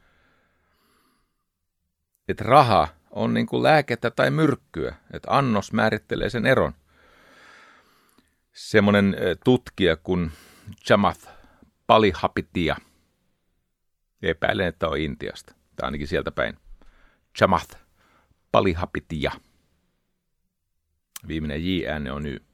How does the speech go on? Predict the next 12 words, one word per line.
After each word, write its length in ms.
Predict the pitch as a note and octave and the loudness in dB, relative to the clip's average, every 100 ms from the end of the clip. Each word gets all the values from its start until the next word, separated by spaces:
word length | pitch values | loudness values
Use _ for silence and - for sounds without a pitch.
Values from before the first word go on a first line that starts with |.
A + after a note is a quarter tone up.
| _ _ _ _ _ _ _ _ _ _ _ - _ - | _ _ _ _ _ _ _ _ _ _ _ -20 _ -14
Ja 120 | - - | -14 -16
kaksi 280 | - - D2 | -20 -14 -14
ensimmäistä 400 | D#2+ B1 - - | -12 -16 -16 -20
kirjainta 320 | - A#1+ - | -16 -14 -14
on 60 | A1 | -14
C 220 | - G#1+ | -10 -10
H. 220 | - - _ - - - - - - - - - - - - - - - - _ _ _ _ _ _ | -10 -16 _ -20 -16 -14 -14 -16 -16 -16 -18 -18 -20 -20 -20 -20 -20 -20 -20 _ _ _ _ _ _
Hänellä 380 | - G#2 G#2 G2 | 0 4 4 4
on 100 | F2 | 2
tämmönen 400 | G2 F#2 F2+ F2 | 2 2 2 4
väittämä, 520 | G#2+ G2+ - E2+ D2 | 6 6 2 -4 -4
että 280 | C2+ - E2 | -6 -2 -4